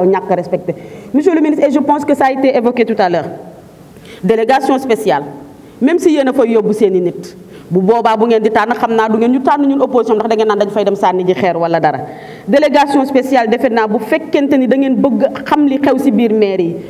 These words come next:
coono bi maire yi di dal wala collectivité territoriale yi problème yi ñu nekkee, tey jii waroon nañ leen mën a mettre sous délégation spéciale bu fekkente ni nag prorogation la ñu wax.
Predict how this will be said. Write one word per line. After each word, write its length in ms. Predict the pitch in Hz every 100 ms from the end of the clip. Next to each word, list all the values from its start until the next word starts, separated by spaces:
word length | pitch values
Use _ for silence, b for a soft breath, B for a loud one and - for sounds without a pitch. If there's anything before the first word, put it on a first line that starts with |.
| B B
coono 280 | 359 339 330
bi 100 | 277
maire 280 | 269 262 247
yi 40 |
di 100 | 220
dal 140 | 214 220
wala 200 | 262 269
collectivité 480 | 269 320 320 262
territoriale 540 | 269 254 262 240 220 202
yi 60 |
problème 260 | - 277 226
yi 60 | 220
ñu 80 |
nekkee, 280 | 208 202 185 - B B
tey 140 | 269 262
jii 100 | 262
waroon 200 | 247 240
nañ 120 | 233
leen 120 | 220
mën 120 | 220 214
a 40 |
mettre 220 | 220 214
sous 100 | 240
délégation 480 | 214 214 196 202 208
spéciale 340 | 196 214 220
bu 80 | 196
fekkente 440 | 202 233 226 214 208
ni 80 |
nag 100 | 240
prorogation 600 | - 214 196 202 262 269 269
la 80 | 247
ñu 80 |
wax. 140 | 202